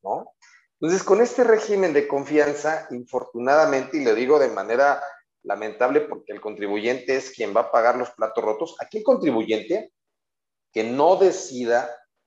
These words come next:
acercarse con un profesionista, que no decida acercarse con alguien capacitado, que diga, "No, es que a mí me dijeron que iba por allá", y listo. Y para eso estamos aquí. Digo, esta finalidad es poderles dar en tiempo real una asesoría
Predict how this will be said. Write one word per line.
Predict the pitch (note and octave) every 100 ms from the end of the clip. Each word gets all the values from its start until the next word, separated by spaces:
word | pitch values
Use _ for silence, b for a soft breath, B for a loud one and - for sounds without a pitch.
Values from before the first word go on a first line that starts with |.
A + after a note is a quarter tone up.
| _
acercarse | G2+ - G2 F#2 A2+ A2 - B2
con | - F#2
un | F#2+
profesionista, | G#2 G#2+ F#2 D#2+ E2 E2 E2 - -
que | A2
no | C#3+
decida | E3+ E3+ E3+
acercarse | F3+ B2 A2 - C#3+ D3 - D#3
con | - A2
alguien | A#2 B2
capacitado, | A#2+ A2+ - - F#2 - G2 D#2+ - - _ b b _
que | A#2
diga, | B2+ C3+ C3+
"No, | C#3+ D#3 D3+
es | D3+
que | D#3+
a |
mí | D#3+
me |
dijeron | D3+ D3 C#3
que | C#3
iba | C#3 C#3
por | A#2
allá", | G2 A2+ C#3+ - -
y | -
listo. | A2+ - -
Y | C#3+
para | E3+
eso | A3
estamos | C4 C4 C4
aquí. | - - G3+ D3 - _ _
Digo, | B2+ C3+
esta | E3 A3+
finalidad | G#3+ A3 E3+ A#2+ A#2 C3+ D#3
es | -
poderles | - A#2 C#3 A#2+ F#3 C3+
dar | C3+ D3 - - _
en | G#2+
tiempo | G2 C3+ - F#3+
real | B2 B2 D3 - A2+
una | D3 F3+ D#3+
asesoría | - A#2 - G2 G2+ C#3 G#3+